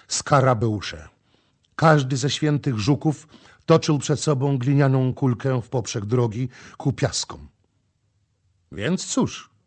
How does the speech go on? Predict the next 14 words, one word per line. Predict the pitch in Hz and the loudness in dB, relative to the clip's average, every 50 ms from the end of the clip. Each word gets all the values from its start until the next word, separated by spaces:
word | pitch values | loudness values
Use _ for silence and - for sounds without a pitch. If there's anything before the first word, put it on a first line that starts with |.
| _ _ _ _ _ _ _ | _ _ _ _ _ _ _
przerwał | - - 113 104 82 82 90 87 85 82 | -10 -8 -8 -6 -6 -8 -10 -10 -8 -8
następca. | 85 82 76 - - - - - - - - - _ _ _ _ _ _ _ _ _ _ _ _ _ _ _ _ _ _ | -10 -10 -12 -14 -16 -18 -18 -20 -20 -20 -20 -20 _ _ _ _ _ _ _ _ _ _ _ _ _ _ _ _ _ _
„Rozumie | - 127 165 185 170 165 226 285 269 247 220 - | 0 4 4 4 4 6 6 6 8 6 6 2
się”, | - - 147 117 98 98 - - - - - _ _ _ _ _ | 0 -2 -4 -4 -4 -8 -12 -20 -20 -20 -20 _ _ _ _ _
ciągnął | - 151 143 139 127 123 120 117 107 - | 0 0 2 2 2 0 0 -2 -4 -4
Eunana, | 123 113 110 110 110 107 104 117 127 | -4 -4 -4 -4 -4 -4 -4 -6 -6
spoglądając | - - - 127 110 104 104 98 92 117 107 101 107 - | -8 -8 -8 -8 -8 -6 -6 -6 -6 -6 -6 -6 -8 -10
w | - | -12
stronę | - - 113 110 107 107 | -12 -8 -8 -6 -6 -4
ministra, | 101 104 101 98 101 101 - - - 104 98 - _ _ _ _ _ _ _ _ _ _ - | -6 -6 -6 -6 -8 -8 -10 -10 -10 -12 -12 -14 _ _ _ _ _ _ _ _ _ _ -4
„że | 117 104 165 | 0 2 4
jak | 165 160 147 - - - - 120 | 4 2 2 -2 -6 -10 -4 -2
nakazuje | 147 135 - 151 143 127 170 165 156 143 | -2 0 0 0 2 2 2 2 2 2
pobożność, | 110 - 147 120 104 147 131 95 98 123 131 139 131 - - - | 2 0 0 4 4 4 4 4 0 -2 -2 -2 -4 -8 -12 -14